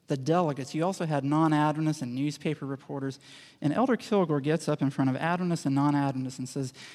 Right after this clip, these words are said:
"This is just so unfair. Our General Conference president is not here.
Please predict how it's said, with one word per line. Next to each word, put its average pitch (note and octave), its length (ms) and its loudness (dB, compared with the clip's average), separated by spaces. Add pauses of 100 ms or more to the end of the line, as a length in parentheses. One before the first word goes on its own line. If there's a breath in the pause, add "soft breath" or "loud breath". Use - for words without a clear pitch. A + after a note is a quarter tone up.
(180 loud breath)
"This F3+ 220 0
is D3 120 -2
just C#3 200 -2
so E3+ 460 0
unfair. B2+ 840 -4 (760 loud breath)
Our D#3+ 160 4
General E3+ 400 0
Conference E3 480 -2
president D3 640 0
is C3+ 180 -2
not C#3+ 360 0
here. B2 680 -6